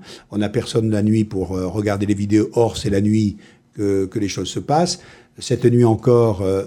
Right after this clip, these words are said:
euh, à la Major, il y a une voiture qui, euh, qui a brûlé. Euh, bah, si vous avez des caméras, ça rassure, ça permet d'intervenir un peu plus vite.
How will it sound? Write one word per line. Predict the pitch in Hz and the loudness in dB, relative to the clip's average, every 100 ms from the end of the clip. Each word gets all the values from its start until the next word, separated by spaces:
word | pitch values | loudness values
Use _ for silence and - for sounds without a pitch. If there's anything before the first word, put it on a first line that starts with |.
| 101 | -2
euh, | 95 92 98 92 92 90 90 - - - | -2 -2 -2 -4 -4 -8 -10 -14 -20 -18
à | - | -6
la | 113 | -2
Major, | 117 107 123 120 104 | 0 2 4 2 2
il | |
y | 104 | -2
a | |
une | 104 | -2
voiture | 101 - 113 107 95 | -4 -2 0 0 0
qui, | - 101 98 | -8 -4 -2
euh, | 92 92 90 | -2 -2 -6
qui | 90 95 | -8 -8
a | |
brûlé. | 95 120 147 175 180 - - - _ _ 208 | -2 4 6 6 2 -8 -20 -20 _ _ -12
Euh, | 202 95 101 | -8 -8 -10
bah, | 95 - | -12 -10
si | - 139 | -8 -6
vous | 113 | 0
avez | 113 | 2
des | 107 | 2
caméras, | 104 110 104 98 131 143 | 0 -2 -4 -2 -2 -2
ça | 139 - 101 | -6 -12 -12
rassure, | 98 98 - 123 135 | -12 -12 -6 -4 -4
ça | 117 | -6
permet | 92 101 107 | -8 -4 -2
d'intervenir | 104 98 104 104 107 104 | -2 -4 -2 0 0 -2
un | |
peu | 95 | -4
plus | 92 104 | -6 -2
vite. | 104 156 214 - | 2 4 2 -2